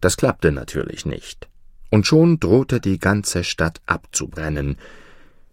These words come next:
Zunächst spuckte ich kräftig in die Flammen des winzigen Schlosses.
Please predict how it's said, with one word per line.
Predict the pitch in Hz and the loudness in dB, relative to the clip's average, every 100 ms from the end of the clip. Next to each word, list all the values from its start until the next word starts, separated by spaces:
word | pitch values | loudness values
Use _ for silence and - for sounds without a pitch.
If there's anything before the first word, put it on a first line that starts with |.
| - | -2
Zunächst | 131 156 185 - | 4 4 2 -2
spuckte | - 180 - - | 2 2 2 -8
ich | - - | -6 -4
kräftig | 113 101 - 85 - | 0 0 -2 -4 -2
in | |
die | 101 | -2
Flammen | - 104 117 110 | 0 2 2 0
des | 98 90 | 0 0
winzigen | 120 - 98 101 | 0 0 0 -2
Schlosses. | - 120 101 - - - - | 0 0 0 -4 -6 -10 -12